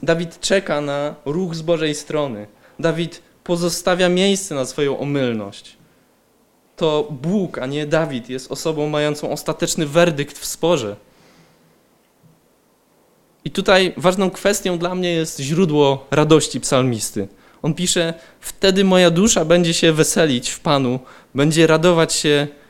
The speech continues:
Jego zbawieniem”. I tutaj widzimy, że jego wdzięczność dotyczy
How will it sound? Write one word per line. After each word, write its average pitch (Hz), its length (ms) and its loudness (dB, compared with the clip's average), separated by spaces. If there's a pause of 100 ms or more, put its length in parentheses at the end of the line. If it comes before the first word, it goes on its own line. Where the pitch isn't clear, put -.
(260)
Jego 147 320 0
zbawieniem”. 143 720 0 (1000)
I 120 60 -16
tutaj - 260 -4
widzimy, 170 400 0
że 170 100 2
jego 170 240 4
wdzięczność 170 480 0
dotyczy 165 640 0